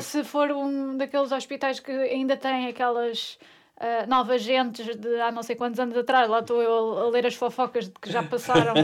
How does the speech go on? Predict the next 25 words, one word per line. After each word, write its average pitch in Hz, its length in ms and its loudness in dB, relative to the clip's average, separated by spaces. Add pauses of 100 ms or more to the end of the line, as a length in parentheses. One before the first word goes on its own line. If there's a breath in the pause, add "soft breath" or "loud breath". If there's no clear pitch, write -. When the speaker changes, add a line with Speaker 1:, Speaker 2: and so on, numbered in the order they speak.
(140)
Speaker 2:
e 202 260 0
Speaker 1:
<laughs> 196 40 -12
Speaker 2:
pronto. 302 340 -2 (480 loud breath)
Porquê? 254 300 -4
Porque 214 240 -12
não, 208 380 -12 (160)
tenho 233 160 -4
que - 120 -12
lá 226 80 2
estar 233 200 0
umas 226 200 -6
quantas 220 320 -6
horas 214 260 -2
em 214 140 -6
observação. 226 580 -6 (880)
Mas 269 500 2
uma 262 140 -2
coisa 294 240 0
que 285 80 -6
é 269 60 0
engraçada 220 580 -2
é 214 100 -6
que, - 160 -20
pronto, 185 320 -14
para, 226 200 -6